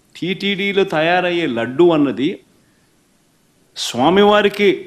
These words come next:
దగ్గర తయారయ్యే ఈ కార్యక్రమం అనేది ప్రసిద్ధి కాంచిన గొప్ప పరిణామం అని చెప్పి చెప్పాలి. టీటీడీలో ప్రాక్టీస్ చేస్తా ఉన్న ప్రాక్టీసెస్ ఎంత గొప్పవి అని చెప్పి ఇంకా మనం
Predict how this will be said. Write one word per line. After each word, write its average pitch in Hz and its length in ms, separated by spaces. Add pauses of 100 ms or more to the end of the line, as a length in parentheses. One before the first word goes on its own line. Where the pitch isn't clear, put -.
(340)
దగ్గర 160 300
తయారయ్యే 165 600
ఈ 135 240
కార్యక్రమం 175 560
అనేది 160 340 (1300)
ప్రసిద్ధి 175 580
కాంచిన 214 720 (1200)
గొప్ప 151 680
పరిణామం 208 680
అని 208 140
చెప్పి 190 160
చెప్పాలి. 170 460 (760)
టీటీడీలో 220 520
ప్రాక్టీస్ 185 720
చేస్తా 202 420
ఉన్న 208 340
ప్రాక్టీసెస్ 190 840 (1200)
ఎంత 151 360
గొప్పవి 208 580
అని 226 180
చెప్పి 214 240
ఇంకా 190 340
మనం 185 360